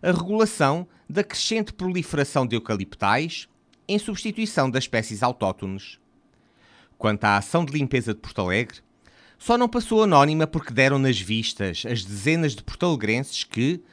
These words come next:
voluntariamente, naquele sábado de manhã, calçaram as sapatilhas,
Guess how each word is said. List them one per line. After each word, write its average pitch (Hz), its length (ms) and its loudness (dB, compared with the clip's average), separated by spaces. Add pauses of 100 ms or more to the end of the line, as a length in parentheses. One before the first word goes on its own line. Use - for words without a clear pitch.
(120)
voluntariamente, 107 1000 -2
naquele 110 320 -2
sábado 110 400 -2
de 131 40 -10
manhã, 147 440 -4 (400)
calçaram 202 480 2
as 185 100 0
sapatilhas, 147 840 -4